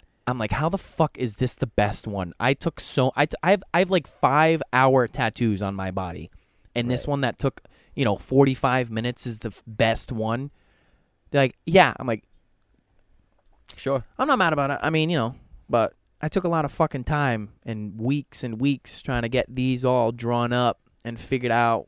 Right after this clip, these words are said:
Speaker 1: you know, tweaking stuff here and there, changing the size and shit.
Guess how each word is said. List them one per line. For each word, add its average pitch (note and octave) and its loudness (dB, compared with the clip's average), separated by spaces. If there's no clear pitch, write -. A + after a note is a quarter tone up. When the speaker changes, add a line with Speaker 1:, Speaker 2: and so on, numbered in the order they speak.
Speaker 1:
you A#2+ -8
know, G#2 -8
tweaking C#3 -2
stuff B2+ 0
here C3 0
and A#2+ -4
there, A#2+ 0
changing C3+ -6
the A2+ -8
size B2 -2
and A#2+ -10
shit. - -4